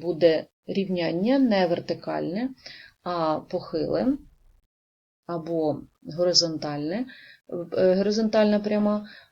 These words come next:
Відповідно, два наших рівняння будуть мати завжди спільну точку, єдину спільну точку, в залежності від, е,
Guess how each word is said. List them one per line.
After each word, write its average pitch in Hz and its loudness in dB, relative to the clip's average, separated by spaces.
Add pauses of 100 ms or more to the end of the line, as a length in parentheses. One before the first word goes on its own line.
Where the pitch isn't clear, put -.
Відповідно, 175 -2
два 170 0
наших 151 -4
рівняння 247 4
будуть 156 -4
мати 208 0 (380)
завжди 170 0
спільну 185 -2 (120)
точку, 151 -4
єдину 208 2
спільну 160 -6
точку, - -12 (160)
в - -10
залежності 180 0
від, 202 -4
е, - -20